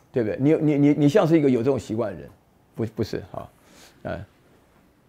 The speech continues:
但是我要强调的是，这种人他的表现欲望，不是每个人都像我这么幸运啊，一个礼拜有六个钟头在那边讲啊。我所有的欲望大概可以支撑我讲八个钟头，我就是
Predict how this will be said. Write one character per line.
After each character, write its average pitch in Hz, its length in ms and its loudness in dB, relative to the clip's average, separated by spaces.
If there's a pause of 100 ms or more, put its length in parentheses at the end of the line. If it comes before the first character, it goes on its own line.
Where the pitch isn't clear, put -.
但 262 140 12
是 285 60 12
我 196 180 12
要 240 80 12
强 185 220 2
调 220 140 6
的 185 80 4
是， 185 120 0
这 226 200 2
种 185 120 4
人 180 140 4
他 220 180 0
的 208 140 2
表 135 300 0
现 220 200 0
欲 208 140 0
望， 185 220 4 (1400)
不 247 80 0
是 247 100 -2
每 156 200 2
个 - 20 0
人 175 100 0
都 185 80 4
像 190 160 0
我 135 60 0
这 151 100 -4
么 165 80 -4
幸 160 240 -4
运 143 200 -2
啊， - 120 -14 (440)
一 185 100 2
个 185 60 4
礼 143 80 4
拜 170 140 2
有 139 100 2
六 175 120 4
个 156 60 2
钟 165 160 0
头 139 160 -2
在 151 80 2
那 147 60 -4
边 156 200 -6 (400)
讲 - 280 -2
啊。 78 100 -14 (1000)
我 170 160 4
所 233 200 4
有 233 60 12
的 196 80 10
欲 226 140 6
望 214 200 8
大 208 140 8
概 185 140 8
可 202 100 4
以 185 60 10
支 185 180 -2
撑 196 140 2
我 170 100 6
讲 107 180 0
八 147 180 4
个 139 40 2
钟 135 160 -2
头， 117 120 -2
我 113 140 0
就 175 120 0
是 175 140 -4